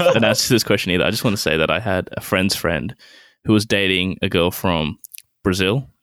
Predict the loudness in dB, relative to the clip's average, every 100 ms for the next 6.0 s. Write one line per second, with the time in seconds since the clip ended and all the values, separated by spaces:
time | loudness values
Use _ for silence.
0 | -8 -4 -2 0 -2 -2 -6 -4 -2 -2
1 | -2 -4 -4 -10 _ _ -6 -4 -4 -6
2 | -2 0 0 0 0 -2 -2 0 2 2
3 | 0 -2 -2 -2 -2 -2 -2 -2 -2 -2
4 | -2 -4 -10 _ -10 -4 -2 -2 -2 -2
5 | -2 -2 -4 -2 -2 0 0 0 -4 -4